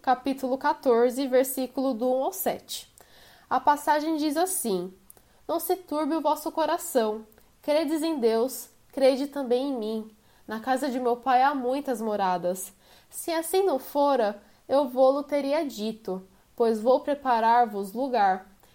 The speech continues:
E quando eu for e vos preparar lugar, voltarei e vos receberei para mim mesmo,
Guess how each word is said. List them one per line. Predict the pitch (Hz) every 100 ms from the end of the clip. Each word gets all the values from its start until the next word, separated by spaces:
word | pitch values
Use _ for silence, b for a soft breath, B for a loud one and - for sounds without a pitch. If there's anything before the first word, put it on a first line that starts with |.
| b b b -
E | 269 240 226 -
quando | 330 466
eu | 370
for | - 285 294
e | 269 247
vos | 226 262 -
preparar | 285 294 269 247 254 247
lugar, | 208 226 247 220 214 - _
voltarei | 254 262 294 277 214 240 311 -
e |
vos | 247 277
receberei | 294 294 320 269 320 294
para | 302 311 311
mim | 294 339
mesmo, | 294 247 254 226 196 196